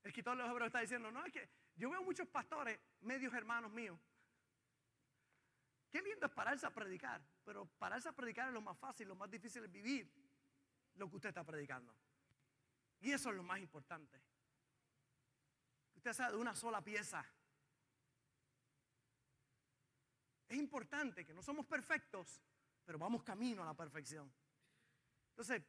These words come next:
el escritor de los Hebreos dice, "Oye, considera cuál haya sido la conduc-, el resultado de su conducta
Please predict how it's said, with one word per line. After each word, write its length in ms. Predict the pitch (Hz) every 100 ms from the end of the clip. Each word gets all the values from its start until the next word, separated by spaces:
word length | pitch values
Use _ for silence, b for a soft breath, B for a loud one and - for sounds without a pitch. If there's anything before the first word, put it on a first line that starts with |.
| _ _ -
el 120 | 214
escritor 320 | 208 208 262
de 60 | 262
los 140 | 233
Hebreos 280 | 254 247 233
dice, 220 | 240 247
"Oye, 260 | 269 269 226
considera 540 | 226 214 220 233 277
cuál 160 | 240 240
haya 160 | 233
sido 240 | 226 240 220
la 100 | 214
conduc-, 380 | 214 196 240 -
el 120 | 196
resultado 720 | 202 196 220 185 - 320 349
de 60 | 320
su 120 | 285
conducta 580 | 285 262 302 - 202 185